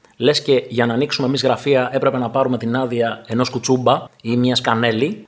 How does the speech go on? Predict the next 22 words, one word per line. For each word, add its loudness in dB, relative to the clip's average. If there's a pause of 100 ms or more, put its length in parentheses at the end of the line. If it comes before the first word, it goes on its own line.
Η -6
αστυνομία, 2
λοιπόν, 2
τι 0
έκανε; 2 (480)
Άφηνε 4
αυτές 0
τις -8
δίθεν 0
αντιφασιστικές -4 (120)
πορείες 4 (320)
να 4
εξελίσσονται 2
και 0
να 2
έρχονται -2
κοντά 0
στα -2
γραφεία 0
και -4
να 0
έχουμε, 0